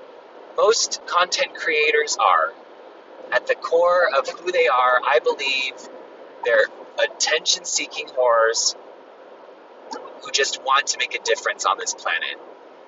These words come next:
and who wants to have a million subscribers, because then you know you made a little bit of an impact on some people's lives, because it's,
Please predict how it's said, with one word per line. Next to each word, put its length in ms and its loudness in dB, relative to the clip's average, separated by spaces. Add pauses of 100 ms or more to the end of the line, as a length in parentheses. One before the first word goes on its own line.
(400)
and 120 2
who 120 -6
wants 320 2
to 80 -2
have 340 4
a 160 -4
million 460 0
subscribers, 1160 0 (460)
because 760 0 (520)
then 240 2
you 140 -8
know 200 4
you 240 -6
made 160 -2
a 120 4
little 200 2
bit 160 2
of 80 0
an 180 -4
impact 580 0
on 120 -2 (200)
some 260 -2
people's 400 -4
lives, 480 -2
because 760 0 (1900)
it's, 600 -2